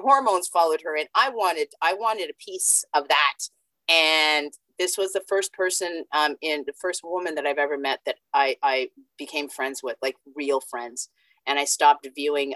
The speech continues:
um, women as, um, um, objects,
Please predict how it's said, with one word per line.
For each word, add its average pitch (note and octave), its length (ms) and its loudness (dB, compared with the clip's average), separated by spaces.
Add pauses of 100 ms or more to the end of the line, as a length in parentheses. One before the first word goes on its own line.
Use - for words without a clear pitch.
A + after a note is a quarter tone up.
um, C3 400 -4
women C#3 400 -6
as, B2+ 320 -4 (100)
um, B2+ 300 -2 (140)
um, C3 260 -6
objects, C3 560 -2